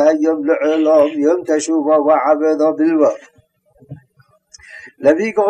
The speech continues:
נמנעה בו כל הנאה גופנית, וכל עסק בתועלת גופנית, כלומר עשיית המלאכות, ונסתמזמנו בו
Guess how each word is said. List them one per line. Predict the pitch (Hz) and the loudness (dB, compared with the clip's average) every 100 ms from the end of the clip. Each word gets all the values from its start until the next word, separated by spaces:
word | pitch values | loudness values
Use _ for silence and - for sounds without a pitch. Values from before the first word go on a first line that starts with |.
| 208 | -2
נמנעה | 220 185 147 151 156 | -4 -2 0 2 2
בו | 151 160 156 156 | 2 4 2 0
כל | 143 170 208 | 0 2 4
הנאה | 175 160 156 156 156 147 | 2 0 0 0 0 0
גופנית, | 151 139 160 156 143 - _ _ _ - | -2 0 0 0 -4 -6 _ _ _ -8
וכל | 131 139 190 214 165 | -2 0 2 2 0
עסק | 160 151 160 143 | -2 0 0 0
בתועלת | 156 147 156 131 156 156 156 | -2 0 0 2 0 0 -4
גופנית, | 147 151 139 156 151 156 151 _ _ _ _ - | -2 0 2 2 0 -2 -4 _ _ _ _ -4
כלומר | 139 170 214 202 160 151 151 147 | 0 2 0 0 0 2 0 0
עשיית | 151 - 160 151 147 | -2 -2 -2 0 0
המלאכות, | 151 151 156 147 156 - 151 151 - - - - - | -2 0 2 2 0 2 2 2 -2 -12 -16 -18 -4
ונסתמזמנו | 143 151 156 - 190 190 175 160 160 160 | -2 -2 -4 -4 -4 0 -2 0 0 0
בו | 151 160 | 2 2